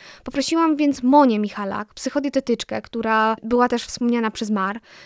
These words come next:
Ja bardzo ogólnie doceniam jej pracę w internecie. Prowadzi Monia własny podcast i promuje zdrowe podejście do odżywiania, ale naprawdę takie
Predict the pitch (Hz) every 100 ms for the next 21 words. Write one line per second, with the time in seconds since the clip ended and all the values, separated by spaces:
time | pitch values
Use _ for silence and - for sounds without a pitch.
0 | - 247 254 262 233 240 233 233 - 240
1 | 240 247 226 226 233 233 220 233 226 220
2 | 240 - 226 - 226 214 196 220 226 226
3 | 233 233 226 220 233 - 240 - 220 -
4 | 214 - - 220 - 233 247 240 226 226
5 | 226 220 226 226 220 240 220 208 208 214
6 | 208 214 - 226 233 240 359 247 220 247
7 | - 262 247